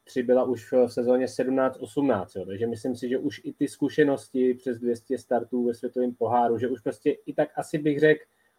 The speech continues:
umí pracovat, eh, s-, jako sama se sebou. Takže já si myslím, jak to na mě v tom prvním trimestru působilo, že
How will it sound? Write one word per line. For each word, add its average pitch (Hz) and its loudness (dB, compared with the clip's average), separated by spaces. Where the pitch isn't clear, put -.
umí 143 6
pracovat, 143 2
eh, 123 4
s-, - -14
jako 131 -4
sama 143 2
se 147 0
sebou. 127 4
Takže 127 0
já 127 -4
si 190 -4
myslím, 165 2
jak 135 -4
to 156 2
na 143 2
mě 143 2
v - -20
tom 147 0
prvním 139 -2
trimestru 139 -4
působilo, 156 2
že 117 2